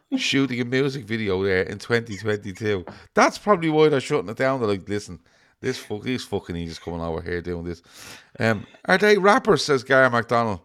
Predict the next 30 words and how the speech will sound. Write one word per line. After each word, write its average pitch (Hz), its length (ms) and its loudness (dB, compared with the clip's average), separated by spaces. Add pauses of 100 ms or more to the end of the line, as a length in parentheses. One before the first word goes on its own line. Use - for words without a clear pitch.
(120)
"No, 110 340 0 (320)
no, 87 260 -4
they're 98 100 -2
the 101 60 -4
fucking 98 500 -8
Brothers 101 300 -6
of 87 60 -12
the 85 80 -10
Furies. 87 500 -10 (240)
Who 165 100 -4
do 185 60 -6
you 165 80 -2
think 131 240 -8
they 98 140 -2
are?" 92 180 -2
<laughs> - 1300 -18
"I'm 98 100 -4
pretty 117 320 -2
sure 117 220 2
Kendrick 117 460 -2
Lamar 117 340 -2
is 104 160 0
a 117 80 4
rapper," 107 400 0
says 87 160 -10
Gar 90 240 0
McDonald. 90 460 -2 (140)
<laughs> - 0 -
Wow, 95 680 -8 (120)
right. - 1160 -8